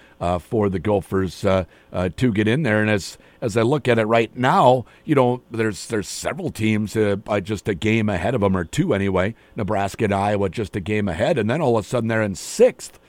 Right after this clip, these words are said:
uh, in the Big Ten. And you know, the, they're, uh, in charge of their own. They'll, they'll miss that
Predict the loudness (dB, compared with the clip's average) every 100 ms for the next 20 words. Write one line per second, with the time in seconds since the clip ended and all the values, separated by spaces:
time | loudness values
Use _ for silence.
0 | _ _ -4 0 0 -2 -2 0 0 -2
1 | -4 -2 0 0 0 -2 -4 -10 -20 _
2 | -2 2 4 2 2 0 0 -2 -6 -10
3 | -10 -4 0 0 -2 -8 -8 -8 -12 -10
4 | -6 -6 -8 -2 2 2 2 2 4 4
5 | 2 -2 -4 0 4 4 2 -2